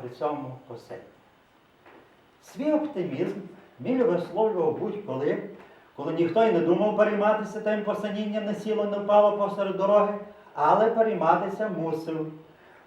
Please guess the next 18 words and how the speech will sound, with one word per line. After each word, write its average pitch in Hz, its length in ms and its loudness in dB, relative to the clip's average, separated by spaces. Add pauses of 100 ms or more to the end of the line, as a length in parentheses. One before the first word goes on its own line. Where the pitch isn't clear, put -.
Бо 156 140 -10
Міля 208 380 0
так 233 400 0
повертав 190 500 2
розмову, 156 600 -2 (600)
що 170 100 -8
іншої 202 480 -2
розмови 202 640 0 (240)
не 175 60 0
могло 175 360 -2
бути. - 300 -8 (920)
Як 147 180 -6
ішов 240 260 6
дорогою 190 420 6
до 170 120 2
Росії 170 340 -2
попри 175 360 0
Тарнущу, - 800 0